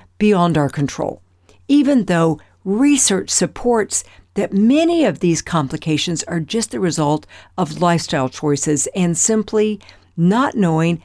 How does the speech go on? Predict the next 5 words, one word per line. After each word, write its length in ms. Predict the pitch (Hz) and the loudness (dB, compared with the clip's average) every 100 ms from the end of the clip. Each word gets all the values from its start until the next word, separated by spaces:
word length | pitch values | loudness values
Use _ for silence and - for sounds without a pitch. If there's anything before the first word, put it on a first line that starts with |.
| _ - | _ -10
how 400 | - 208 240 254 | -2 0 2 2
important 680 | 247 - 175 - 185 190 - - _ | 0 0 -4 -2 -2 -2 -4 -20 _
foundational 880 | - 202 185 170 175 196 - 220 208 | -10 -2 0 0 0 -2 -2 -2 -2
principles 580 | - 180 - 165 165 196 | -2 -4 -4 -6 -4 0
are. 320 | 185 156 | 0 -2